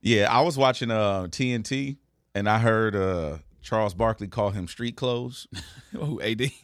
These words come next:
Speaker 1: Yeah, he was like, "Street clothes." And I didn't know what he was talking about.
Speaker 2: I didn't get it at first either. I was like
Speaker 1: And I was like, "Street clothes?" He's like, "Yeah, he always in street clothes."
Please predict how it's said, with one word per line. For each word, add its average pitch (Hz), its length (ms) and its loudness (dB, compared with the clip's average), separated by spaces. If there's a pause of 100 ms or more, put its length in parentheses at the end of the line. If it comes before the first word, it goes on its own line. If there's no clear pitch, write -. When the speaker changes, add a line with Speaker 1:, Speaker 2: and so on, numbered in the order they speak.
(100)
Speaker 1:
Yeah, 104 240 2
he 107 200 -2
was - 120 -12
like, 104 220 -2
"Street - 240 -6
clothes." 76 340 -4
And 92 80 -6
I 117 80 0
didn't 127 140 0
know 101 120 2
what 92 260 -2
he 113 120 -2
was 95 140 -6
talking 92 260 -2
about. 67 240 -12
Speaker 2:
I 123 140 2
didn't 123 140 -2
get 107 120 -6
it 101 60 -8
at 98 120 -6
first 98 280 -6
either. 95 180 -8
I - 40 -8
was 92 80 -10
like 113 100 0
Speaker 1:
And 113 120 2
I 123 140 2
was 110 140 -4
like, 98 360 2
"Street - 320 -12
clothes?" 107 240 -2
He's 120 140 -4
like, 98 140 -6
"Yeah, 160 100 -4
he 107 180 -2
always 113 280 0
in 101 80 -2
street 143 260 -4
clothes." 90 400 -2